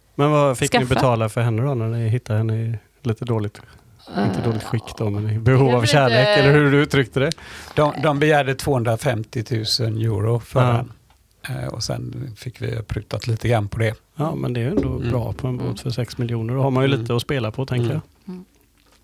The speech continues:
Speaker 1: Ingen tvekan om det.
Speaker 2: Mm.
Speaker 1: Men, eh,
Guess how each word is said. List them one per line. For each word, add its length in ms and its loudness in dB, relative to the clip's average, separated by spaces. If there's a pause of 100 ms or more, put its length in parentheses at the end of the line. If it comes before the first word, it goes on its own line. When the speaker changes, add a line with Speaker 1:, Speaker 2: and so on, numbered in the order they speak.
Speaker 1:
Ingen 220 2
tvekan 380 -8
om 100 -4
det. 200 -6 (340)
Speaker 2:
Mm. 140 -10 (380)
Speaker 1:
Men, 260 4
eh, 60 4